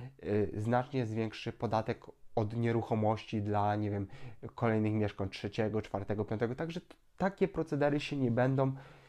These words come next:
opłacać i takie osoby zostaną zmuszone, powiedzmy, w ciągu roku sprzedać te wszystkie mieszkania, y, wpuścić je na rynek. Wyobraźcie sobie, że teraz właśnie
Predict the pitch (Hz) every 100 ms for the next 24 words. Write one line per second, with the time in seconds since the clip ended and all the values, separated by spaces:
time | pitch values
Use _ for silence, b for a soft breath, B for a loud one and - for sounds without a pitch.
0 | B B 135 135 139 120 104 - 104 -
1 | 113 131 135 131 131 131 123 113 - 120
2 | 120 117 113 113 - 139 127 113 110 120
3 | 117 - 135 135 127 120 113 - 156 -
4 | B B - - - - 139 101 98 -
5 | 101 - - 87 101 104 - 98 110 -
6 | B B 127 - 113 113 113 - 170 160
7 | 147 139 135 127 117 104 104 - B 131
8 | 131 127 131 151 160 139 - 135 131 123
9 | 117 117 117 113 110 110 - 113 107